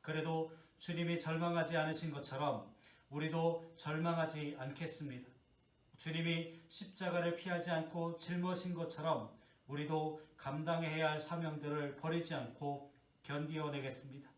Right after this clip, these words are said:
땀 흘려야 할 곳에서는 열심히 땀을 흘리겠습니다.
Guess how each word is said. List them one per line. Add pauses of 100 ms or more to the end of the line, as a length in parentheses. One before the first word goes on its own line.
(680)
땀
흘려야
할
곳에서는 (260)
열심히
땀을
흘리겠습니다.